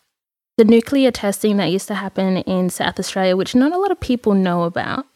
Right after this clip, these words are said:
Um, and I remember my mum telling me about this because she said they, they, um, they flew over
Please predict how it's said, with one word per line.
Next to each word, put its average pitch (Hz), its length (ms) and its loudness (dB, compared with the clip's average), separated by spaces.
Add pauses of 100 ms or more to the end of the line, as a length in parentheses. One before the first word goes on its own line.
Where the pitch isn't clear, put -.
(540)
Um, 190 560 0 (420)
and 226 320 6
I 226 100 2
remember 254 300 4
my 349 140 4
mum 208 220 2
telling 214 280 0
me 202 80 2
about 190 220 0
this 190 160 -4
because 208 300 0
she 220 140 -2
said 214 320 0 (920)
they, 233 540 4 (960)
they, 226 240 2
um, 196 600 -4 (400)
they 233 140 2
flew 302 420 4
over 220 580 2